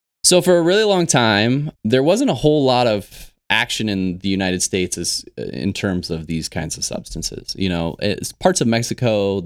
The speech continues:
there's sort of a history and a cultural interaction with these substances. You know, Western exploration of psychedelics,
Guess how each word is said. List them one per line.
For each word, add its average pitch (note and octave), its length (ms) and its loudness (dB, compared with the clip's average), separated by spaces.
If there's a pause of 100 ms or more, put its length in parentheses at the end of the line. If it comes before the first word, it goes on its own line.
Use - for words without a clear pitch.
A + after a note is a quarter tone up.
(120)
there's F#2 280 -2
sort G2 200 -2
of E2+ 80 -4
a D#2 80 -2
history F2+ 720 -2
and D#2+ 120 -6
a D#2+ 80 -6
cultural F2 680 -4 (380)
interaction F2 760 0
with F2 280 -4
these E2 180 -2
substances. - 720 -4 (580)
You D3+ 100 2
know, D3 140 2
Western E3+ 460 2
exploration B2+ 640 2
of G2+ 160 2
psychedelics, G2 760 0